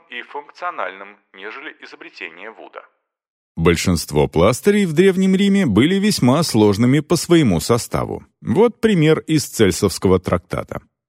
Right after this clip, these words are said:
«Наилучшим средством для вытягивания гноя служит пластырь, который содержит мирру, шафран, ирис, прополис – смолу винной пальмы, зёрна граната,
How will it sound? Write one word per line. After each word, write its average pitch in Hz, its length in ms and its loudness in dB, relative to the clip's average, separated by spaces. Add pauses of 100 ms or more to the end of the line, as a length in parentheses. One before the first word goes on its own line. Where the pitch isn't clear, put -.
(420)
«Наилучшим 117 640 2
средством 110 680 2
для 87 240 2
вытягивания 101 800 2
гноя 98 480 2
служит 92 560 0
пластырь, 160 500 0
который 196 640 0 (400)
содержит 76 760 -2
мирру, 113 560 2 (140)
шафран, 120 760 -2 (180)
ирис, 69 580 -4
прополис – 101 720 0 (160)
смолу 131 500 2
винной 80 460 -2
пальмы, 92 560 -2 (200)
зёрна 131 460 0
граната, 87 680 -2